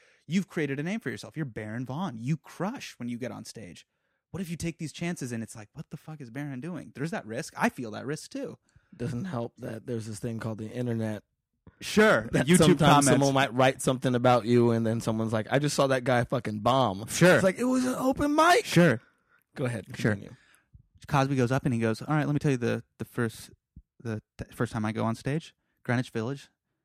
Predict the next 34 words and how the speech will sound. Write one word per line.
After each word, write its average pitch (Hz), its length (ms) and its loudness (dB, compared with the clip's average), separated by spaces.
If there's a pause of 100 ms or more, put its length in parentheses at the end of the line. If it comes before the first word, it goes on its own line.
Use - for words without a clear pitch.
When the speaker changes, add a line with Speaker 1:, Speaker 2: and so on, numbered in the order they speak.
(400)
Speaker 1:
nineteen 117 560 -4
fifty-nine, 123 800 -6 (380)
nineteen 110 220 -8
sixty." - 440 -14 (480)
Um, 110 580 -6 (400)
I 107 60 -20
go 120 220 0
up. 127 300 -2
Uh, 110 540 -6 (580)
it 117 60 -12
was 104 180 -8
a 104 220 -8 (260)
bringer 120 280 -2
show. 131 300 -6
I 127 80 -2
brought - 220 -6
five 113 240 -4
of 117 60 -8
my 113 120 -4
friends 120 280 -6
from - 120 -14
Philly, 139 360 -8 (520)
you 120 60 -6
know, 113 80 -4
and 113 80 -4
they're 113 80 -6
like, 113 160 -12
"Cos, 131 340 -8
you're 120 100 -6
so 135 180 -8
funny, 135 360 -2
blah, 127 160 -8
blah, 120 160 -8
blah." 139 340 -6